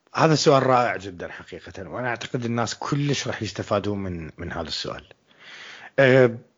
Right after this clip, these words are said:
للأسف إحنا عندنا مشكلة بسيطة،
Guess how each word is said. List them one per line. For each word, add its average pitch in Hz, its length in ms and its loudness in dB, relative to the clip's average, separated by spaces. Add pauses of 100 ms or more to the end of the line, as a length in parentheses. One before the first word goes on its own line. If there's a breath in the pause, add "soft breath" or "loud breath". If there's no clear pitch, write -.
(1300)
للأسف 233 680 6 (100)
إحنا 170 220 0
عندنا 143 240 2
مشكلة 143 320 0
بسيطة، 107 500 -6